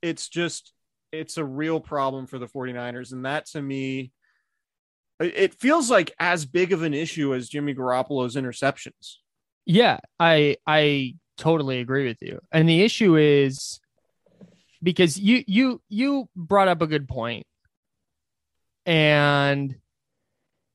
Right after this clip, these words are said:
Speaker 2: you said something to the effect of, 'cause I, I bounce all my ideas off of Chris <laughs> during, during games. And Chris, you made the point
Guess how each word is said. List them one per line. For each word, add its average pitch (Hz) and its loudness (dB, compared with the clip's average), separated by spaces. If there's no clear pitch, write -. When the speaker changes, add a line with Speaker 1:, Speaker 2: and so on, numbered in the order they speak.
Speaker 2:
you 165 -4
said 202 -2
something 214 0
to 190 4
the 175 6
effect 156 0
of, 131 0
'cause 160 -2
I, 160 2
I 175 0
bounce 185 0
all 180 -2
my 156 -2
ideas 127 -6
off 135 0
of 117 0
Chris - -6
<laughs> 165 2
during, 147 4
during 139 2
games. 120 -10
And 170 4
Chris, 190 0
you 190 0
made 214 4
the 151 0
point 143 0